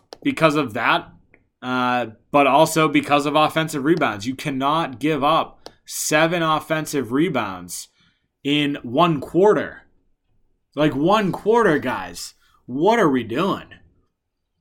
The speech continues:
Like, that's, that's essentially what it comes down to. I think overall, you look at this game, the Celtics played well through the majority of it. Three quarters,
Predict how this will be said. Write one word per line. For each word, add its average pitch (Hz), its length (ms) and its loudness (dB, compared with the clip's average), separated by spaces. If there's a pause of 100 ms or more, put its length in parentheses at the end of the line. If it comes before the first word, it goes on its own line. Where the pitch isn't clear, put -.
(500)
Like, 147 180 2
that's, 226 260 4
that's 190 280 2
essentially 196 420 2
what 151 180 4
it 127 80 -2
comes 131 280 -4
down 123 240 -4
to. 95 280 -12 (380)
I 139 100 4
think 196 160 4
overall, 156 580 6
you 127 140 0
look 147 140 2
at 135 80 0
this 117 160 -6
game, 120 520 -6 (120)
the 127 80 -6
Celtics 202 420 2
played 156 380 0
well 131 460 0 (600)
through 156 260 6
the 156 80 2
majority 143 500 0
of 98 180 -8
it. 58 160 -16 (300)
Three 208 240 4
quarters, 143 720 2